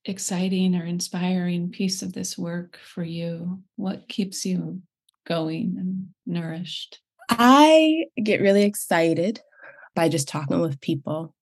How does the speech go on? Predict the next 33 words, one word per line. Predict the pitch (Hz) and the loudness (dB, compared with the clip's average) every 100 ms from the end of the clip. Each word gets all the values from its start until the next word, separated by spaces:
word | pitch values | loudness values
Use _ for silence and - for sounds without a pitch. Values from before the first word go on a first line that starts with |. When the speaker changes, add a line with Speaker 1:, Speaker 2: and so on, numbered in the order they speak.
| 175 | 0
Speaker 2:
Like, | 165 160 143 _ _ _ | 2 2 0 _ _ _
even | - 180 175 | -2 2 4
when | 165 | 4
I | 160 | 2
got | 160 143 | 0 0
this | 165 - _ _ _ | -4 -4 _ _ _
opportunity | - 151 165 175 165 | -2 0 0 2 2
to | 156 | 2
speak | 147 - 160 160 | 0 -2 -4 -4
with | 160 | -6
you | 143 196 | 0 2
all, | 147 - 165 - - - | 2 2 0 -2 -4 0
like, | 165 | 4
there's | 175 208 | 6 6
a | 226 | 6
part | - 175 196 | 2 2 6
of | 202 | 6
me, | 185 | 4
like, | 165 156 | 2 0
if | 139 | 0
I | 175 | 0
see | - 190 | 0 0
a | 175 | 2
name | 165 165 170 | 2 2 2
or | 165 | 0
someone | 160 156 156 | -2 -2 0
that | 151 | -2
I | 160 | -2
don't | 156 147 | -2 -2
know, | 170 170 | -2 -2
it's | 147 | -2
just | 147 143 | -4 -6
like, | 156 143 | -6 -8